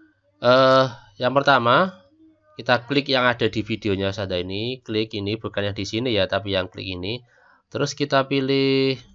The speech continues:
more, kita pilih yang visual properties, thread, kita pilih remove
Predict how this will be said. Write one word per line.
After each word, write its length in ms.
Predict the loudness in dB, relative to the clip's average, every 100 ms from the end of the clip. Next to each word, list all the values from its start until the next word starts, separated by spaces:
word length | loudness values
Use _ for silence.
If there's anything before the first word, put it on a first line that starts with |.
| _
more, 400 | -2 2 2 0 -8 _ _ _ _
kita 400 | -8 -2 0 0
pilih 240 | -2 -2
yang 340 | 0 2 2 0 -4 -6 -12 _ _ _ _ _ _ _ _ -4
visual 720 | -2 2 4 6 4 0 -8 _ _ _ _ _
properties, 960 | 0 0 0 -8 -6 -6 -4 -8 -10 -6
thread, 240 | -2 -2 -4 _ _ _ _ _ _
kita 280 | -6 -6 -4
pilih 320 | -4 -2 -2
remove 400 | -2 -2 -2